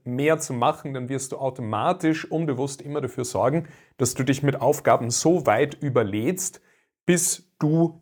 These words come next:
in diesem selbstgebauten Hamsterrad gefangen bist. Letztendlich sind unsere Ergebnisse, also insbesondere im unternehmerischen Kontext unsere Umsätze oder das Wachstum oder die Zufriedenheit von unseren Kunden,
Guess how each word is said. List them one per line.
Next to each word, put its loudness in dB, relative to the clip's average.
in -2
diesem 2
selbstgebauten 2
Hamsterrad -2
gefangen -12
bist. -20
Letztendlich 4
sind 2
unsere 2
Ergebnisse, 0
also -10
insbesondere -2
im 2
unternehmerischen 0
Kontext 2
unsere -2
Umsätze 4
oder 0
das -14
Wachstum -2
oder -14
die -14
Zufriedenheit -2
von -12
unseren -8
Kunden, -4